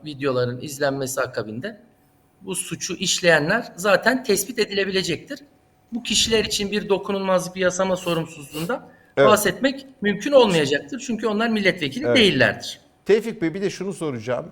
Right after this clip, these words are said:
Speaker 2: Siz şimdi, e, biz sizi avukatı
Speaker 1: Buyurun.
Speaker 2: sıfatıyla, Sayın Ümit Özdağ'ın avukatı sıfatıyla yayına bağladık. Ancak siz aynı zamanda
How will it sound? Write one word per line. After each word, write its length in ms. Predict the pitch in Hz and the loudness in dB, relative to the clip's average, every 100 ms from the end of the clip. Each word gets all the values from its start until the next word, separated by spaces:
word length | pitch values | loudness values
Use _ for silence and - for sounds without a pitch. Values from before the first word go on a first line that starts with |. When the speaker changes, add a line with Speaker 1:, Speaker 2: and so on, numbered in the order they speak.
| - | -16
Speaker 2:
Siz 260 | - 131 - | -12 -10 -8
şimdi, 260 | 131 127 120 120 113 | -8 -6 -6 -4 -2
e, 140 | 113 | -2
biz 120 | 120 | -4
sizi 300 | - 117 135 | -8 -4 0
avukatı 520 | 123 135 135 127 - 151 | 0 0 0 -4 -2 -4
Speaker 1:
Buyurun. 140 | 151 | -6
Speaker 2:
sıfatıyla, 540 | - 85 123 - 113 | -8 -6 -6 -4 -8
Sayın 240 | 107 113 113 | -6 -6 -6
Ümit 240 | 113 117 | -8 -6
Özdağ'ın 340 | 117 110 120 156 | -6 -4 -4 -2
avukatı 400 | 117 117 113 - | -2 -2 -8 -10
sıfatıyla 580 | 120 131 - 117 104 101 - - - | -6 -6 -4 -2 -2 -4 -16 -16 -4
yayına 440 | 110 107 110 101 | -2 0 -2 -2
bağladık. 360 | 90 98 131 233 | -2 0 -2 0
Ancak 260 | 247 156 | 0 0
siz 120 | 135 123 | 0 2
aynı 240 | 131 139 | 2 2
zamanda 480 | 135 127 127 202 | 0 0 0 0